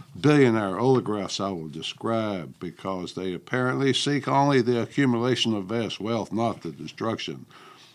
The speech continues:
of humanity like the others. In America, we have no reason to look down our collective noses at the Russians, because we have the same problem, although our oligarchs pretend they have cleaner hands.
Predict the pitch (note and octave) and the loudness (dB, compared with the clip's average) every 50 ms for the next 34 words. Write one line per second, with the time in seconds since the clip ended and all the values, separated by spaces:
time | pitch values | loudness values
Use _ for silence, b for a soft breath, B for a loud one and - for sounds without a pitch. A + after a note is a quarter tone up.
0 | B _ - G#2 G2+ G2 F2+ - A2+ A2 G#2 A#2 C#3 D3 C#3 B2+ A#2 A2 G2+ G#2 | B _ -6 -4 -4 -4 -4 -2 -2 0 2 4 4 4 4 4 2 0 0 0
1 | A#2 B2+ A#2 - D3 D#3 D#3+ D#3 C#3+ A2 D#2+ B1+ - - - - - B B B | 2 0 2 4 4 6 6 6 6 4 2 -4 -10 -14 -16 -16 -16 B B B
2 | B B B B B B B B B B - - G#2+ B2+ C3+ C#3 C3+ C#3+ E3+ F3+ | B B B B B B B B B B -10 -4 0 2 4 6 8 10 10 10
3 | E3+ D#3 C3+ - A#2+ A#2 A#2 C3+ C3+ C3 B2+ B2 A#2 A#2+ C#3 D3+ C#3+ C3+ D3+ E3 | 10 10 8 6 4 6 8 8 8 8 8 6 4 4 6 6 8 8 10 10
4 | E3 C3+ C3 C#3 C3+ C3+ D3 D#3+ C3 A#2+ C#3+ D3+ D3 C3+ B2+ B2 A2 - - A#2 | 8 8 8 6 6 6 6 6 4 2 2 2 4 4 2 2 0 -2 -2 -2
5 | A#2 B2+ A#2 A#2 - F#2 E2+ F#2 G2+ A2+ A2+ G#2 F2 F#2+ F2 - G2+ F2+ E2 - | -2 -2 -2 -2 -4 -6 -4 -2 -2 0 0 -2 -2 -4 -4 -4 -6 -8 -8 -8
6 | - C2+ C#2+ D2+ D#2+ F2+ - - E2+ E2 D2 - - F2+ - - F#2+ F#2+ F#2+ F2+ | -12 -10 -10 -8 -8 -8 -8 -8 -8 -8 -8 -10 -10 -10 -8 -6 -4 -4 -4 -4
7 | - F#2 F#2+ E2+ F2 F#2 F#2+ F2 E2 E2+ D#2+ - - G2+ G#2+ G#2+ A2 A2+ A2+ G2 | -6 -6 -4 -4 -4 -6 -6 -6 -8 -8 -8 -6 -6 -4 -4 -2 0 0 -2 -2
8 | - G#2+ A#2 A#2+ A#2+ A#2 A2 F2+ D#2 E2 E2 E2 D#2+ E2 F2 G#2 A2 G#2+ G2+ G2 | -2 0 0 2 2 0 0 -4 -6 -8 -10 -10 -10 -8 -8 -6 -4 -2 -2 -2
9 | F2+ b b b b b b b b b b b b b b - - - D3 E3 | -4 b b b b b b b b b b b b b b -2 2 4 6 6
10 | D#3+ E3 E3 D#3 C3+ C#3+ D3+ D3+ C3+ - - - A2+ G2 - - D3 D3+ D3+ C#3 | 8 6 6 6 4 4 4 4 2 0 -2 -4 -4 -2 2 4 4 6 6 4
11 | B2 B2+ B2 B2 B2+ C3 C3 B2+ - B2 C3 C#3+ C#3+ C#3 A#2+ A2+ B2 D3 D#3 D3+ | 4 4 2 2 2 2 0 -2 0 2 4 4 4 4 2 2 2 2 2 0
12 | A#2 D2+ C2+ D2 - - - - | 0 -2 -6 -10 -12 -12 -12 -14